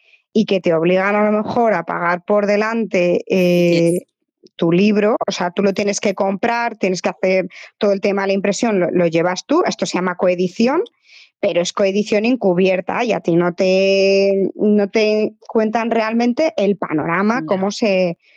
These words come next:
Speaker 1: cómo se lleva todo esto. Entonces, yo no sé si es coedición encubierta, que puede ser, opción que a lo mejor tú lo hayas querido así, que también puede ser, o realmente, eh, se están currando algo, pero claro,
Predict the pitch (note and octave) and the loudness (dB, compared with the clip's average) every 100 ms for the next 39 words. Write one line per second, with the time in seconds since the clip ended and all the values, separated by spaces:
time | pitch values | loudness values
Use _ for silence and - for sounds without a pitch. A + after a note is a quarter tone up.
0 | _ - F3+ F#3+ A#3+ G#3 E3+ - F2+ F#2 | _ -4 -2 0 0 0 0 -4 -4 -2
1 | G#3+ - F3 - _ - - _ - G#3+ | -2 -2 -6 -6 _ -20 -20 _ -4 -2
2 | F#3+ G3 G3 F3+ E3+ F3 G#3+ C#4+ - E4 | 0 -2 0 0 0 0 0 -2 -2 -2
3 | - G3+ F#3+ A3 - F#3+ E3+ - F#3 A3 | 0 0 0 -2 -2 -2 -2 -2 0 0
4 | A#3 C4+ C#4+ C#4+ C#4+ C#4+ G#3+ E3+ D#3 F#3+ | 0 0 0 -2 -6 -6 -4 0 0 0
5 | B3+ B3+ E4+ - F3+ - F3 F#3 F#3 F#3 | 0 0 -2 -4 -4 -2 -4 -4 -4 -4
6 | G#3+ G#3 E3 E3 F3 - G3 F#3 F#3 F3+ | -4 0 0 0 -2 -2 0 2 0 -2
7 | B3+ F#4 - - D#3+ - - E3+ E3+ F#3 | 0 0 0 -4 -2 -2 -2 0 -2 0
8 | B3 D#4+ - _ _ _ _ - _ _ | 0 0 -4 _ _ _ _ -20 _ _
9 | _ - C4 D4+ G4 C5 _ _ _ _ | _ -4 0 2 0 -2 _ _ _ _
10 | - G3+ G3 F3+ G3+ B3+ C4+ C#4 D#4+ D#4+ | -2 0 2 2 0 0 2 2 2 0
11 | B3 D4+ F4+ B4+ - - G#3+ F#3+ F#3 F3+ | 0 0 0 -2 -10 -2 2 4 4 4
12 | F#3 - F3+ - F#3+ F#3+ A#3 A#3+ B3 B3 | 2 0 -2 -2 -4 0 0 0 0 0
13 | C4 C#4+ D4+ D#4+ F#4 F#4+ A3+ G#3 G3+ G#3 | 0 0 0 0 0 -2 0 2 2 0
14 | F#3+ G3 G3 F3 F3+ | 0 -2 0 -2 -4